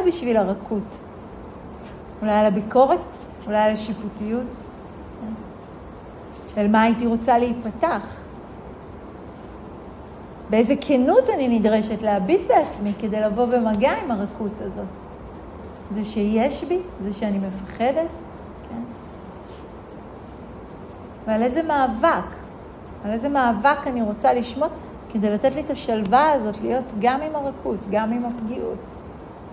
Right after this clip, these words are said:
גם עם משהו שהוא הרבה פעמים אולי לא ה-,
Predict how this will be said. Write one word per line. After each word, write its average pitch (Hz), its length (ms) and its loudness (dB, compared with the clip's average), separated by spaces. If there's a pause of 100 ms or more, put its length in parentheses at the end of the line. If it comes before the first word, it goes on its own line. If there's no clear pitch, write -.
גם 233 160 4
עם 254 140 -2
משהו 277 360 -2
שהוא 233 220 0
הרבה 233 240 2
פעמים 262 500 0
אולי 247 320 4
לא 269 160 4
ה-, 254 180 0